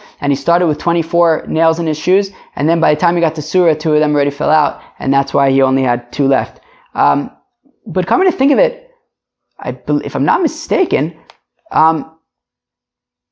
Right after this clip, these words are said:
Pumbedisa was more west in Iraq than Sura was. Sura was more to the east. Now,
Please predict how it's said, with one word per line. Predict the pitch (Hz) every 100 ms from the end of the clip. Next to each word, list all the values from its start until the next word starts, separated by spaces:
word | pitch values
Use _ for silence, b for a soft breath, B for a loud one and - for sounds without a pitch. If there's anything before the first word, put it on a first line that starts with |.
| _ - _ _
Pumbedisa | 254 233 160 247 294 247 175
was | 170 160 -
more | 151 175 220 202 147
west | 139 165 208 160 - - -
in | 156
Iraq | 113 139 143 139 - -
than | 143 135
Sura | 131 - 262 208 117
was. | 113 113 - _ _ _
Sura | - - 196 196
was | 165 156
more | 175 165
to | 156
the |
east. | 139 226 165 -
Now, | 147 143